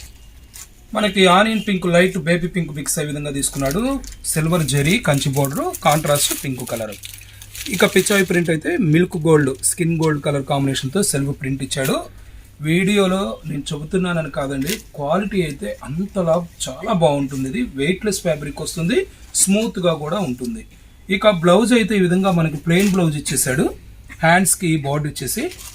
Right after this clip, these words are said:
ఇక పళ్ళు చూడండి, ఇదిగోండి, ఈ విధంగా మనకి పళ్ళు అయితే ఈ విధంగా డిజైన్ చేశాడు. చాలా అంటే చాలా బాగుంటుందండి ఇది. వెయ్యికి మూడు శారీస్ మేడం ఇది. ఒక్కటి ఇంతకు మునుపు ఫైవ్ హండ్రెడ్ రూపీస్, ఇప్పుడు వెయ్యికి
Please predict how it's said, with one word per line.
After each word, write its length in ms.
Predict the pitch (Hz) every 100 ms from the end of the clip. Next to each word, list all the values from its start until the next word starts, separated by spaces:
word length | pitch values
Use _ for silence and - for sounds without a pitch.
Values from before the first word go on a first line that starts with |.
| - -
ఇక 100 | 156 160 156
పళ్ళు 240 | 170 185 170
చూడండి, 340 | 147 143 160 349 -
ఇదిగోండి, 300 | 123 123 127
ఈ 40 | 131
విధంగా 220 | 139 147 151
మనకి 220 | 131 - 123
పళ్ళు 240 | 156 175 180 143
అయితే 220 | 135 - - - - 143
ఈ 40 | 139
విధంగా 240 | 131 135 127
డిజైన్ 260 | 113 113 104
చేశాడు. 320 | 104 107 - - - - - - - - - - -
చాలా 340 | 143 139 202 214 190
అంటే 160 | 175 180 165
చాలా 240 | 147 175 165
బాగుంటుందండి 560 | 151 131 120 120 117 120
ఇది. 100 | 247 349 - - - - - - - - - - - - - - 143
వెయ్యికి 380 | 170 214 226 262 165
మూడు 200 | 165 190 -
శారీస్ 280 | 175 185 -
మేడం 180 | 143 131 120
ఇది. 100 | 120 - - 127
ఒక్కటి 280 | - 190 202
ఇంతకు 180 | 185 165
మునుపు 260 | 160 170 165 147 156 - - - -
ఫైవ్ 140 | 139 147
హండ్రెడ్ 200 | 151 147
రూపీస్, 320 | 131 127 - 247 370 - - - -
ఇప్పుడు 200 | 165 247 262
వెయ్యికి 340 | 156 165 175